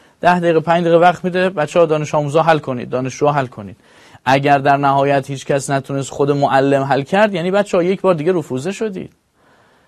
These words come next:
شما می‌بینید در برخی از برش‌های تاریخی رهبران الهی می‌توانند به میدان بیان مسائلی رو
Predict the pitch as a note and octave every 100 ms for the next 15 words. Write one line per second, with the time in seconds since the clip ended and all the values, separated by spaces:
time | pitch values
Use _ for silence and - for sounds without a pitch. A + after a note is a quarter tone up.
0 | _ _ A#2 C#3 E3 E3+ C#3 B2+ C#3 F3
1 | F3+ E3 C3 - _ - B2 A2 D2 A2
2 | A#2 A#2 B2 A#2 A#2 A#2 A#2 F3 D#3+ C3
3 | A#2+ C#3 E3+ C3+ C3 F3 F3+ A#3 - F#3
4 | E3 D3+ C#3+ B2+ C#3 C3+ B2+ C3+ B2+ B2+
5 | B2 B2 A#2+ A2+ A2+ A#2 -